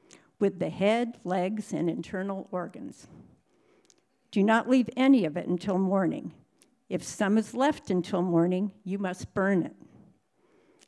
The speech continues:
This is how you are to eat it. With your cloak tucked into your belt,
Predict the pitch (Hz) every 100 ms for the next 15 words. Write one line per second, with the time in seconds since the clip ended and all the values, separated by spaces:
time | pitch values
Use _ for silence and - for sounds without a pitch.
0 | _ _ _ 202 196 254 233 294 339 233
1 | 165 180 170 - - - - - - -
2 | _ _ _ _ _ _ - 208 208 190
3 | 196 190 - 233 302 - 254 240 - 214
4 | 226 - 254 277 185 156 175